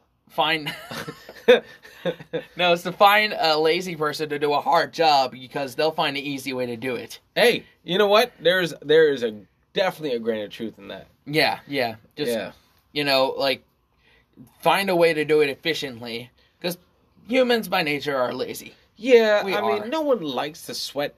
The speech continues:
Speaker 2: and, and I like to work hard, but I like to have a end, end goal in my mind.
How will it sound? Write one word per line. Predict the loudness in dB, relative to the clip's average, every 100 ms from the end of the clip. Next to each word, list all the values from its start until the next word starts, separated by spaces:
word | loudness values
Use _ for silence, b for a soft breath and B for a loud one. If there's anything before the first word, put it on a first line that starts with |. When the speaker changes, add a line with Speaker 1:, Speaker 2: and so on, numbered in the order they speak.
| -10
Speaker 2:
and, | -8 -8 -10
and | -10 -10 -10 -16 _ b b b b b 2
I | 4
like | 6 4 0
to | 0
work | 0 0
hard, | 2 2 2 0
but | 0
I |
like | 0 -2 -4
to | -8
have | -8 -4 -2 -2 -4
a | -6 -6
end, | -4 -6 -6 -12 -16 _
end | 0 0 0 2
goal | 4 4 2 -2
in | -6
my | -4 -4
mind. | -4 -6 -10 -16